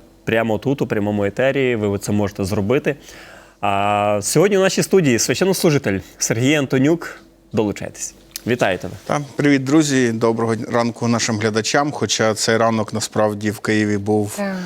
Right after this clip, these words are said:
Speaker 2: е, не дуже, напевно, добрий,
Speaker 1: Так.
Speaker 2: тому що і новини жахливі, так, вже десять точно загиблих і багато, дуже більше шістдесятків поранених.
Speaker 1: Вже кажуть,
Speaker 3: Так,
Speaker 1: сто.
Speaker 3: там більше сотні,
Speaker 2: Та,
Speaker 3: так,
Speaker 2: вже навіть
Speaker 3: вже
Speaker 2: більше сотні. Ну, бачите, я поки їхав одну інформацію чув,
Speaker 3: Так.
Speaker 2: вже, вже є інша,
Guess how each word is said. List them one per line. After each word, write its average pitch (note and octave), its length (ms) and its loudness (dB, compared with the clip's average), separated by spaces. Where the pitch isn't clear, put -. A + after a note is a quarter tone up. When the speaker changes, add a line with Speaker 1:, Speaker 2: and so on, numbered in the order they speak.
Speaker 2:
е, G2+ 280 -4
не G#2+ 180 0
дуже, A2 240 0
напевно, G2 400 -4
добрий, G#2 380 2
Speaker 1:
Так. G2 180 -10
Speaker 2:
тому G2+ 160 -4
що - 160 -2
і G#2 40 0
новини A#2 380 2
жахливі, G#2+ 520 0
так, G2+ 260 -2
вже G#2+ 140 0
десять A2 420 -4
точно G#2 360 -4
загиблих A2+ 580 -2
і G2+ 180 -4
багато, G#2 320 -2
дуже G#2 220 -6
більше G2+ 320 -2
шістдесятків G#2 760 -4
поранених. A2 460 -2
Speaker 1:
Вже A#2+ 140 2
кажуть, A#2+ 220 0
Speaker 3:
Так, - 100 -4
Speaker 1:
сто. - 240 0
Speaker 3:
там A3+ 180 2
більше A3 240 -2
сотні, G3+ 420 0
Speaker 2:
Та, F#3+ 60 -2
Speaker 3:
так, C3 140 4
Speaker 2:
вже C3 140 0
навіть C3 180 2
Speaker 3:
вже B2+ 100 -2
Speaker 2:
більше B2+ 140 0
сотні. G#2+ 320 -2
Ну, C3+ 120 4
бачите, B2 340 2
я B2 120 6
поки A#2+ 320 -2
їхав A#2+ 340 2
одну C3 200 2
інформацію B2+ 460 -2
чув, A2+ 220 0
Speaker 3:
Так. G2+ 100 -2
Speaker 2:
вже, A2+ 140 2
вже A2 220 0
є A2+ 60 2
інша, G2+ 300 -2